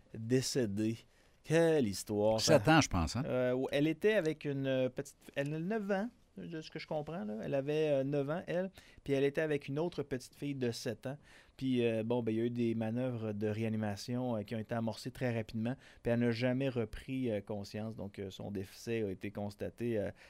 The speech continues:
Speaker 1: à l'hôpital. Puis l'autre enfant a subi, euh, a subi des blessures, mais pour elle, on ne craint pas pour, euh, pour sa vie. Mais ce genre d'histoire-là, ça arrive à chaque
Speaker 2: Mhm.
Speaker 1: hiver. Quand j'étais jeune,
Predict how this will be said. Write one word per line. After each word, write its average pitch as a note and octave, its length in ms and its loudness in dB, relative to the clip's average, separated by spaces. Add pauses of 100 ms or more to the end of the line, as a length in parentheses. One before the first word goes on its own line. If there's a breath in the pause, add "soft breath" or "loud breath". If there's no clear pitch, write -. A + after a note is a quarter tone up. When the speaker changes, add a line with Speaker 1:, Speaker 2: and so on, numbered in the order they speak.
(140)
Speaker 1:
à G#2 100 0
l'hôpital. B2 480 0
Puis B2 100 -4
l'autre E3 260 0
enfant D3 340 -2
a - 20 -6
subi, C#3+ 480 -8
euh, A2+ 440 -6
a - 20 -6
subi C3+ 280 -6
des C#3 140 2
blessures, B2 500 0 (300 loud breath)
mais A#2 120 -2
pour B2 260 0
elle, C#3 120 2
on C3 120 0
ne A#2 100 0
craint A#2 320 -4
pas C3+ 160 -4
pour, B2 340 -2
euh, A2 140 0
pour G#2+ 220 -10
sa G#2+ 180 -2
vie. A#2 180 -2
Mais A2+ 200 0 (340 loud breath)
ce E3 160 -4
genre F#3+ 220 0
d'histoire-là, C#3+ 500 -4
ça C#3 200 -6
arrive A#2 340 -4
à G#2 120 -4
chaque G#2+ 280 -2
Speaker 2:
Mhm. A2 80 -2
Speaker 1:
hiver. F#2+ 580 -6
Quand C3 180 -4
j'étais C3 380 -2
jeune, D3 320 -4